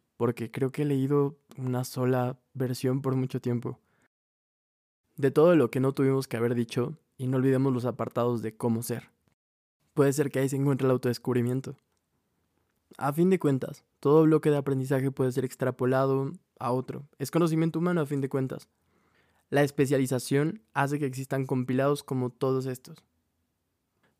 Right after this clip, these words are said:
Pero bien, ni aún teniendo todo esto, podríamos entender bastantes cosas. Para mí, deberíamos de dejar de combatir a las personas y empezar a combatir a las ideas.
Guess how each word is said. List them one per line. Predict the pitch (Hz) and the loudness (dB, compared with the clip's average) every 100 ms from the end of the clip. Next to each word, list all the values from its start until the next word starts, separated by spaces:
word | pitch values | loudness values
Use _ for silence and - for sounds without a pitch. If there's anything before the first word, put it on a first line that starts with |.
| _ | _
Pero | 139 127 | 2 4
bien, | 123 110 - _ _ _ _ _ _ _ _ _ _ _ | 2 0 -8 _ _ _ _ _ _ _ _ _ _ _
ni | 175 127 | -2 0
aún | 131 151 | 2 2
teniendo | 160 160 147 147 | 2 0 2 0
todo | 135 135 127 | 0 -2 0
esto, | 127 - - 175 - _ _ | -2 -4 -8 -8 -12 _ _
podríamos | - 117 131 127 123 | -4 -2 0 -2 -4
entender | 131 131 123 120 120 | -8 -6 -4 -2 -4
bastantes | 131 - 120 120 127 | -6 -8 -10 -8 -12
cosas. | - 120 120 139 _ _ _ _ _ _ _ _ _ _ _ _ _ | -10 -12 -12 -20 _ _ _ _ _ _ _ _ _ _ _ _ _
Para | 127 131 | 0 0
mí, | 156 233 _ _ _ _ _ _ _ _ _ _ | 0 -4 _ _ _ _ _ _ _ _ _ _
deberíamos | 135 127 135 143 | -2 0 0 0
de | 139 | 0
dejar | 120 135 131 | -2 -2 -2
de | 127 | -2
combatir | 127 117 131 | -4 -4 -2
a | 127 | -2
las | 123 | -4
personas | - 127 - 131 156 - _ _ _ _ | -8 -10 -6 -4 -6 -12 _ _ _ _
y | 127 | -10
empezar | 120 120 127 | -8 -6 -4
a | |
combatir | 127 117 113 123 | -4 -8 -6 -6
a | 117 | -6
las | 110 - | -6 -12
ideas. | 123 120 - | -14 -14 -20